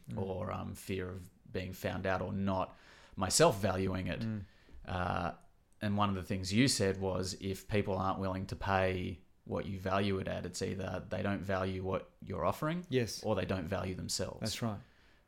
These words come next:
Speaker 2: Um, and that was a really powerful thing tied in with the idea that your relationship to money is a magnification of your relationship to sort of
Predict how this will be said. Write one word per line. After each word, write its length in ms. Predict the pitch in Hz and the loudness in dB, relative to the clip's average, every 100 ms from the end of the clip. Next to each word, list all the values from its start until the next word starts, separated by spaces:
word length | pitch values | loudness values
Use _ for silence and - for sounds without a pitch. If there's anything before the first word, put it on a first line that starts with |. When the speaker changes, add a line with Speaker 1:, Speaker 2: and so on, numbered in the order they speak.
| - | -8
Speaker 2:
Um, 240 | 90 - | -6 -2
and 100 | 98 | 4
that 100 | 135 | 6
was 100 | 123 | 6
a 60 | 110 | 4
really 220 | 110 98 | 4 2
powerful 500 | - 101 98 98 98 | 4 8 8 8 2
thing 460 | - 101 98 95 98 - - - - | 0 0 2 0 -4 -10 -20 -20 -12
tied 320 | - 127 117 | 4 8 10
in 220 | 110 113 98 | 8 6 2
with 380 | 95 95 98 - - - - - | 0 0 -4 -8 -20 -20 -18 -6
the 100 | 104 | 0
idea 440 | 95 95 101 98 95 | 2 2 0 0 0
that 400 | 98 95 - - - | 0 0 -2 -8 -2
your 140 | 113 | 2
relationship 600 | 101 101 98 - 95 - - | 4 6 4 2 -2 -4 -2
to 80 | |
money 520 | 98 98 95 92 95 - - - - - | 2 2 2 0 -4 -8 -18 -20 -20 -8
is 160 | 104 98 | -4 -2
a 40 | |
magnification 760 | 92 95 98 92 - 95 95 101 | 0 0 0 -4 -2 -2 0 -4
of 100 | 95 | -2
your 120 | 95 | -2
relationship 720 | 95 95 95 - 92 98 98 | 0 -2 -2 -4 -6 -6 -8
to 100 | - | -8
sort 160 | - | -6
of 120 | 98 | -8